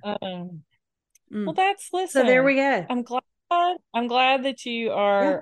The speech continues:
Speaker 1: on your schedule with your calendar, eating your yogurt bars, listen to your podcast with your non-stinky shoes. I
Speaker 2: There
Speaker 1: feel
Speaker 2: we
Speaker 1: like
Speaker 2: go.
Speaker 1: this is just a win.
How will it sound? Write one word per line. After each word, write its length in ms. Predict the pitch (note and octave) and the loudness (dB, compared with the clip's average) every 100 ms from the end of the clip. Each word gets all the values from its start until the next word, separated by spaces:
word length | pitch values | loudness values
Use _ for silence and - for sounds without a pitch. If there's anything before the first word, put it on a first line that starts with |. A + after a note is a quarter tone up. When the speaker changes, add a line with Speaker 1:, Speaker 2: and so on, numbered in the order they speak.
| - | -4
Speaker 1:
on 260 | G#3+ B3+ | -6 -4
your 120 | D4+ D#4 | -8 -10
schedule 960 | - A3+ G#3+ G#3 G#3 - G3+ G3+ G#3 - | -6 -2 0 -2 -8 -8 -12 -12 -12 -14
with 360 | F#3+ A3 B3 | -4 -2 -2
your 160 | C4+ C4 | -4 -8
calendar, 1040 | - G3+ F#3+ F#3+ F#3+ F#3+ F#3 F#3 F3+ F3+ - _ _ _ _ - | -4 -4 -4 -6 -6 -4 -4 -4 -6 -8 -12 _ _ _ _ -4
eating 420 | B3 C4+ C4 D4 | -2 -2 -2 -2
your 360 | C4+ C4+ B3+ A3+ _ _ - - | -2 -2 -4 -10 _ _ -20 -16
yogurt 600 | G3+ A3 A3+ A#3 A#3 G#3 | -10 0 2 2 -2 -2
bars, 460 | G#3+ G#3+ G#3+ G#3 G#3 | 0 0 0 -4 -8
listen 400 | A3 A#3 B3+ A#3 | -8 -8 -12 -10
to 120 | B3+ | -6
your 140 | A3+ A3+ | -6 -6
podcast 920 | A3 G3 F#3 - F#3 F3+ F3+ F3 - | -6 -6 -6 -6 -6 -4 -8 -10 -12
with 160 | G3 F#3 | -12 -8
your 160 | F#3+ | -8
non-stinky 1160 | F#3+ F#3 F#3 F#3+ F#3+ G3 - - F3+ E3+ F3 E3+ | -6 -6 -6 -4 -4 -6 -10 -10 -10 -10 -14 -14
shoes. 580 | - E3 D3 C#3+ C3 - | -12 -10 -8 -10 -12 -12
I 80 | D#3 | -2
Speaker 2:
There 120 | F3+ | -2
Speaker 1:
feel 180 | F#3+ G3 | 0 -2
Speaker 2:
we 60 | G3 | 0
Speaker 1:
like 220 | F#3 - | 0 -2
Speaker 2:
go. 60 | |
Speaker 1:
this 160 | F3+ - | -10 -10
is 200 | F3 - | -16 -12
just 460 | F3+ F3+ F3+ - _ - | -8 -8 -8 -14 _ -4
a 80 | G#3+ | -2
win. 720 | A3 F4+ G4+ D4 G3 E3 | 0 0 2 2 2 -2